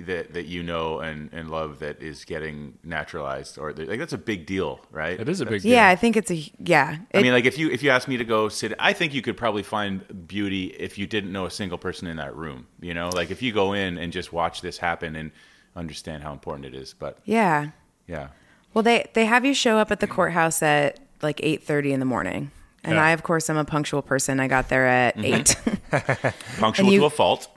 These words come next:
Speaker 3: Yes. And I texted my, uh, friend that is a lawyer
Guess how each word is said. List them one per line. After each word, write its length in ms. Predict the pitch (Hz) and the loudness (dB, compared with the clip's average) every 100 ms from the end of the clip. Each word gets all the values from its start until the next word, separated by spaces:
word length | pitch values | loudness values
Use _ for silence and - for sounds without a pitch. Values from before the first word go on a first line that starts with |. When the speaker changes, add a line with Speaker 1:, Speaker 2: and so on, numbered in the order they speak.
| - | -8
Speaker 3:
Yes. 760 | 190 190 170 92 - - - - | -2 4 6 6 4 0 -2 0
And 120 | 180 180 | 4 6
I 320 | 175 175 175 170 - | 8 8 8 4 -2
texted 460 | - 220 - - 247 | 0 0 4 4 6
my, 380 | 233 226 226 208 - | 6 6 6 4 4
uh, 440 | 180 170 165 139 | 6 8 6 4
friend 260 | - 180 180 | 4 4 6
that 80 | 180 | 4
is 140 | 190 | 4
a 60 | 214 | 4
lawyer 520 | 165 139 143 160 | 6 6 6 6